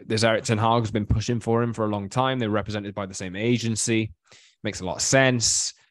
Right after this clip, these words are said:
Uh, but the price is just keeps, every single day it goes up by five million, ten million. And we're looking at between fifty million and seventy million now, if you believe everything you read. So, you know, United had the option in the summer to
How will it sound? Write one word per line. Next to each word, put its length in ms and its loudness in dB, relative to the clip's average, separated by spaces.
Uh, 440 0
but 80 -12
the 80 -10
price 480 -4
is 140 -8
just 380 -12
keeps, 340 -8
every 280 -4
single 240 -6
day 280 2
it 40 0
goes 180 -2
up 80 -4
by 120 -6
five 260 -4
million, 320 -6
ten 220 -6
million. 420 -2
And 400 -2
we're 160 2
looking 300 0
at 180 -2
between 320 -6
fifty 380 -2
million 380 -2
and 140 -6
seventy 380 -4
million 320 -6
now, 200 -2
if 100 -8
you 100 -4
believe 400 -2
everything 300 -4
you 160 -4
read. 300 0
So, 300 0
you 120 2
know, 180 4
United 360 0
had 180 0
the 80 2
option 320 0
in 80 -2
the 80 -2
summer 320 -2
to 320 -4